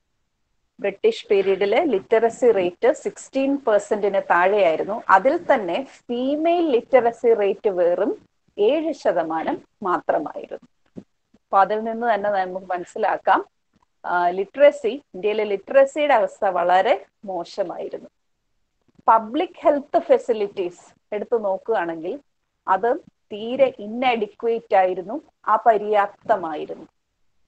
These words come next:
അതുകൊണ്ട് തന്നെ പകർച്ചവ്യാധികൾ സർവ്വസാധാരണമായിരുന്നു. ഒരു പകർച്ചവ്യാധിയൊക്കെ വന്നു കഴിഞ്ഞാൽ ഒരു ഗ്രാമം മുഴുവൻ, ഒരു പ്രദേശം മുഴുവൻ ആൾക്കാർ കൂട്ടത്തോടെ മരിച്ചു പോകുന്ന അവസ്ഥയായിരുന്നു.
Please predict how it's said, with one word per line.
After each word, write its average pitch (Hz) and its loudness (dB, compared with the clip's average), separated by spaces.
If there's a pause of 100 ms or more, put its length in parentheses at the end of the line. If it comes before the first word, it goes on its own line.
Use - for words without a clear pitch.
(120)
അതുകൊണ്ട് 233 0
തന്നെ 220 -4 (120)
പകർച്ചവ്യാധികൾ 240 0 (280)
സർവ്വസാധാരണമായിരുന്നു. 208 0 (360)
ഒരു 214 -2
പകർച്ചവ്യാധിയൊക്കെ 233 2
വന്നു 196 0
കഴിഞ്ഞാൽ 190 0
ഒരു 196 -2
ഗ്രാമം 196 0
മുഴുവൻ, 185 -2
ഒരു 185 -4
പ്രദേശം 214 -2
മുഴുവൻ 226 -2
ആൾക്കാർ 190 0
കൂട്ടത്തോടെ 185 -2 (360)
മരിച്ചു 185 -4
പോകുന്ന 175 -6 (240)
അവസ്ഥയായിരുന്നു. - -8